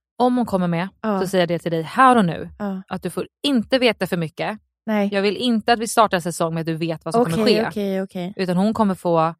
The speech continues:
Speaker 2: Ja. Jag ska säga det till henne i så
Speaker 1: Ja,
Speaker 2: fall.
Speaker 1: absolut.
Speaker 2: Nu, nu drar vi ju, eh, det
Speaker 1: De
Speaker 2: här
Speaker 1: stora
Speaker 2: vä-,
Speaker 1: spakarna.
Speaker 2: väldigt, ja, exakt. Ehm,
Speaker 1: Om hon
Speaker 2: på
Speaker 1: ens
Speaker 2: något som
Speaker 1: kommer
Speaker 2: kan,
Speaker 1: med då.
Speaker 2: exakt. Och sen så kanske hon,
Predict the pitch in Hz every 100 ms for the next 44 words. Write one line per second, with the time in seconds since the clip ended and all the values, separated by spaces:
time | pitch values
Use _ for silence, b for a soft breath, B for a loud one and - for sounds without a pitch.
0 | _ - _ _ _ - 214 208 208 -
1 | _ _ _ _ _ _ - 214 - 214
2 | 196 190 - 208 202 190 - - 196 180
3 | 196 196 170 165 - - 185 208 277 277
4 | 208 262 254 202 185 180 175 175 156 -
5 | - - - - 196 180 175 196 - 202
6 | 190 208 170 208 214 214 - - _ -
7 | 185 180 170 170 175 175 185 214 190 190
8 | 180 - 175 190 185 165 196 185 - 160
9 | - - 208 196 185 180 214 202 190 175
10 | 165